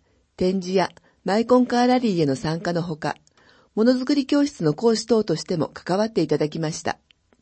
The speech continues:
次代を担う子どもたちが、一人でも多く、ものづくりの素晴らしさ、楽しさや尊さを理解し、岡谷のものづくりに携わってくれることを願っております。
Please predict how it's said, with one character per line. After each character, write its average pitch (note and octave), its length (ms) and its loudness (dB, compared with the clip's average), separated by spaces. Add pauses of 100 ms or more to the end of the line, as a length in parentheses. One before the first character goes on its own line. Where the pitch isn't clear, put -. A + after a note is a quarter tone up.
(840)
次 B3+ 160 -4
代 C4 220 4
を D#3+ 80 2
担 E3+ 300 0
う D#3+ 40 -2
子 D#3 140 -2
ど F#3+ 100 2
も G#3 140 2
た F#3+ 100 -2
ち - 140 -10
が、 D3+ 160 -2 (360)
一 - 240 -2
人 D#4 120 4
で G#3+ 100 6
も D#3 140 2 (140)
多 D#3 60 0
く、 - 260 -8 (380)
も D#3 120 0
の A3 100 4
づ C4 140 -2
く C#4+ 100 -2
り G#3+ 100 2
の D#3 120 0
素 - 160 -10
晴 D3 120 2
ら F3 120 -2
し - 80 -12
さ、 - 240 -8 (640)
楽 B3 260 4
し - 40 -6
さ A#3 140 0
や D#3 100 2
尊 A3 340 0
さ A#3+ 160 -2
を C#3+ 60 2
理 D#3+ 140 -2
解 C#3 240 -4
し、 - 320 -10 (580)
岡 G#3 220 0
谷 F#3 160 4
の D3 80 2
も C#3+ 100 4
の F#3 100 0
づ G#3+ 140 -4
く G#3+ 140 0
り F3 60 -2
に D3+ 140 -2
携 A3 380 -2
わ A#3+ 60 2
っ - 20 0
て G#3 140 -4
く F#3 100 -2
れ F#3 80 2
る G3 100 0
こ G#3+ 140 0
と G3+ 160 2
を - 140 0
願 E3+ 200 -2
っ A3 60 -4
て G#3 160 0
お E3+ 60 6
り D3+ 100 0
ま D3 160 0
す。 - 160 -18